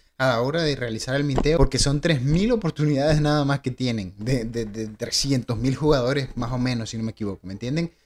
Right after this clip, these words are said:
Entonces, este, esa es la información, gente. Aparte de eso, pues no tenemos más información. La hora de, de la hora en que va a ser el minteo, este, que hay tres mil cápsulas para mintear,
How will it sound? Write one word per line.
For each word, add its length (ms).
Entonces, 480
este, 240
esa 140
es 40
la 60
información, 560
gente. 240
Aparte 280
de 120
eso, 180
pues 140
no 80
tenemos 320
más 140
información. 640
La 240
hora 280
de, 120
de 340
la 140
hora 140
en 80
que 100
va 80
a 60
ser 180
el 80
minteo, 580
este, 320
que 160
hay 120
tres 180
mil 180
cápsulas 380
para 160
mintear, 580